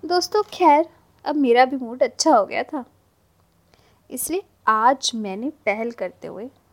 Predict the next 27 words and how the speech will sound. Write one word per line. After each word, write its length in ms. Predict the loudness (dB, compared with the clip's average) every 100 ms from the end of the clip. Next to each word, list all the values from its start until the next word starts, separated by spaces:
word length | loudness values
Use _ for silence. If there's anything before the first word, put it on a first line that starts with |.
| _ -16
उसकी 280 | -6 -2
जांघ 500 | -2 0 -2 -2 -6 -12
पे 120 | -12 -8
हाथ 260 | -6 -6 -8
रखा। 320 | -14 -16 -20 -20 _ _ _ _ _ _ _ _ _ _ _ _ _ _ _ _ _ _ _ _
मेरी 380 | -14 -10 -6 -4
मांसल 680 | -2 -2 -4 -8 -8 -6 -6
चिकनी 560 | -8 -12 -14 -16 -14 -8
जांघ 320 | -6 -6 -8
पर 160 | -8 -8
हाथ 400 | -8 -6 -6 -6 -10 -14
जाते 360 | -14 -8 -4
ही 300 | -4 -4 -10 -16 _ _ _ _ _ _ _ _ -2
योगेश 480 | -2 2 2 2 -4
की 160 | -10
तो 180 | -4 -4
जैसे 520 | -2 -4 -6 -6 -2
लॉटरी 580 | 2 4 4 2 2 0
निकल 280 | -2 -14 -16
गई। 260 | -10 -10 -10 _ _ _ _ _ _ _ _ _ _ _ _ _ _ _ _
उसने 380 | -4 -4 -4 -2
मेरी 300 | -2 -2 -4
जांघ 380 | -6 -10 -14 -12
को 120 | -12
हल्के-हल्के 1000 | -12 -10 -8 -8 -6 -8 -6 -12 -14 -14
दबाते 520 | -14 -16 -18 -16 -16
हुए 300 | -16 -18